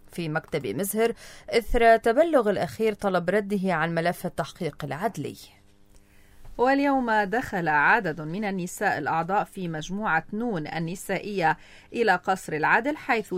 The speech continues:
Speaker 2: توجهن مع القاضي مزهر بعد قيامهن بختم مكتبه بالشمع الأحمر احتجاجا على ممارساته فيما يتعلق بقضية انفجار مرفأ بيروت.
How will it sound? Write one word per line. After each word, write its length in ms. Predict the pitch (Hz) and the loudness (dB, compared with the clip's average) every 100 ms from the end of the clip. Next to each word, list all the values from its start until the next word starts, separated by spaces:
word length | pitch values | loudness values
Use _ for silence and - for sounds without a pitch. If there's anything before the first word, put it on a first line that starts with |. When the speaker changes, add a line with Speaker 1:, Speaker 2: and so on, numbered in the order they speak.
| 175 | -2
Speaker 2:
توجهن 920 | 247 240 220 208 175 247 220 170 160 | -2 0 0 0 -2 -4 -4 -2 -2
مع 240 | 165 240 240 | 0 2 2
القاضي 480 | 208 - 220 226 | 0 -4 -4 -4
مزهر 460 | 254 294 202 175 147 - - - - | -4 -4 -4 -4 -4 -8 -20 -18 -2
بعد 340 | 185 220 175 | 2 4 4
قيامهن 1120 | 160 - 233 233 214 190 190 190 220 233 285 285 | 0 -4 -2 -2 -2 -2 -4 -4 -2 2 2 0
بختم 600 | 147 - 185 - 196 165 | -6 -4 -6 -4 -6 -6
مكتبه 540 | - - 254 254 269 | -6 -4 0 0 -2
بالشمع 420 | 180 170 - 160 | -6 -8 -4 -2
الأحمر 460 | 208 - - 240 214 - - - - | 0 0 0 -2 -2 -6 -20 -8 0
احتجاجا 720 | 269 - 269 226 302 330 302 | 0 0 -4 0 0 2 2
على 240 | 269 269 254 | 4 4 4
ممارساته 1000 | 233 269 254 220 208 277 262 - 156 160 | 2 2 2 0 -2 -2 -2 -2 -6 -6
فيما 300 | - 202 151 | -6 -4 -2
يتعلق 600 | 156 247 226 254 - - | -2 0 2 4 2 -2
بقضية 540 | - 269 269 254 294 269 | -4 -2 0 0 -2 -2
انفجار 600 | 262 254 262 269 302 302 - | -4 -6 -4 0 0 0 -4
مرفأ 360 | - 185 - - | -4 -4 -2 -6
بيروت. 520 | 160 147 - - - | -6 -6 -8 -16 -20